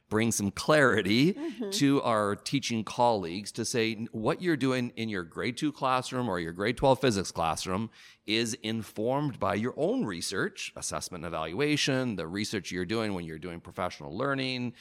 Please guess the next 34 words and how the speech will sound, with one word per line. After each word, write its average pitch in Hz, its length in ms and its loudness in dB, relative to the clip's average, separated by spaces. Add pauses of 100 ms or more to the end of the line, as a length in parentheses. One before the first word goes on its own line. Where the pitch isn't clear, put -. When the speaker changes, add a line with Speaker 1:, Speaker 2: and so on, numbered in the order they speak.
(240)
Speaker 1:
the, 80 400 -4
the 82 360 -4
data 123 280 6
that 127 100 0
you're 120 160 -2
collecting 113 460 -8
in 107 40 -8
your 95 100 -6
classroom," 107 500 -4
so 127 140 0
that 117 160 2 (500)
kindergarten 147 460 4
to 113 60 0
grade 107 240 2
twelve 165 480 0
educators 95 540 -2
start - 400 -2
recognizing 98 600 -4
that 92 240 -6
education 101 760 -6
and 98 240 -6
research 95 640 -10 (440)
can 117 360 -4
be 120 220 -2
and 90 200 -8
should 139 420 -2
be, 80 360 -6 (360)
uh, 87 300 2
synonymous 90 540 0
and 87 120 -6
speak - 420 -6
to 98 160 -4
each 82 180 -4
other. 76 340 -4